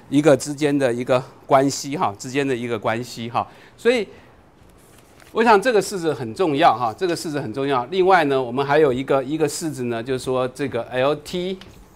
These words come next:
square等于一减掉 F 的L M T。我看看用什么式子哈。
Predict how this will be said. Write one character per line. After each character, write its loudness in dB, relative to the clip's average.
square 2
等 -4
于 -8
一 -10
减 -8
掉 4
F -6
的 -2
L 6
M -2
T。 -6
我 -10
看 -4
看 4
用 2
什 -6
么 -4
式 -8
子 -10
哈。 -2